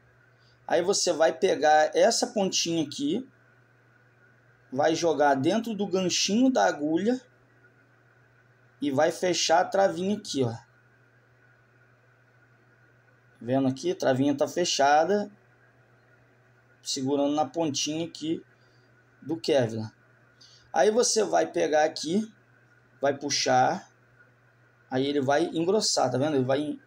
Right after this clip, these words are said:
engrossar. Aí você vai, com talentinho aqui, com paciência, puxar por dentro. Puxar por dentro aqui, ó.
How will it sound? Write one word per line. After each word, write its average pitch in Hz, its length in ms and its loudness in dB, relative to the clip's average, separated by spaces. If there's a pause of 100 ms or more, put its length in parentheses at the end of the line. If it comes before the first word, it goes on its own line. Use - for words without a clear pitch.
(220)
engrossar. 151 640 -4 (880)
Aí 147 120 2
você 175 340 0
vai, 165 680 2 (480)
com 156 100 -8
talentinho 165 720 -2
aqui, 196 300 -8
com 165 160 -10
paciência, 170 1080 -2 (2250)
puxar 160 440 0
por 208 260 0
dentro. 156 520 -2 (3250)
Puxar 143 340 -2
por 180 220 -2
dentro 165 300 -4
aqui, - 240 -12
ó. - 60 -18